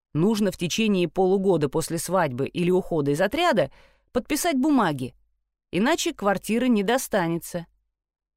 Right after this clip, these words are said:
Мне предлагали квартиру, но я решил обменять её на возможность остаться при рате и помогать. Так что мой старый угол в общежитии отошёл молодой чародейке только-только вступившей в отряд.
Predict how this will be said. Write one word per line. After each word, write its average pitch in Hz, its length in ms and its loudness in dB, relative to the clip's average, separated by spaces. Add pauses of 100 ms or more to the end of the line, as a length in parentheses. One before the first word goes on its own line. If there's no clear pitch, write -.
(400)
Мне 196 300 4
предлагали 196 520 2
квартиру, 131 560 -8 (260)
но 180 120 2
я 240 160 6
решил 233 320 2
обменять 220 480 2
её 185 120 2
на 185 80 2
возможность 202 640 2 (300)
остаться - 540 0
при 190 160 2
рате 220 400 0
и 165 80 -2
помогать. 202 600 -2 (720)
Так 220 220 -2
что 208 480 -2
мой 214 340 4
старый 226 380 2
угол 185 320 4
в 170 60 2
общежитии 165 680 -2 (280)
отошёл 302 500 0
молодой 233 420 4
чародейке 233 640 0
только-только 262 680 0
вступившей 208 540 -4
в 185 40 4
отряд. 147 400 -2